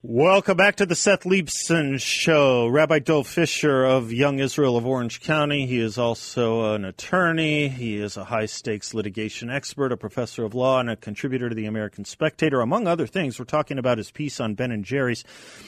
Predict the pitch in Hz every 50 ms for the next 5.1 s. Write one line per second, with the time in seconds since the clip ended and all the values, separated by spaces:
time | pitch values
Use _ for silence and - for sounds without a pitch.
0 | - - - - - 170 160 151 151 143 120 156 160 143 143 120 - - 220 220
1 | 226 196 165 147 - - - 165 165 160 156 156 147 123 113 113 110 110 120 139
2 | 147 143 143 127 120 - 120 104 95 95 101 98 - - 117 113 107 107 - -
3 | 135 131 113 - 131 123 113 113 113 104 - 127 113 107 98 - - 127 117 113
4 | - - 113 95 - - - - 101 90 - 123 131 123 - - 120 95 95 -
5 | - -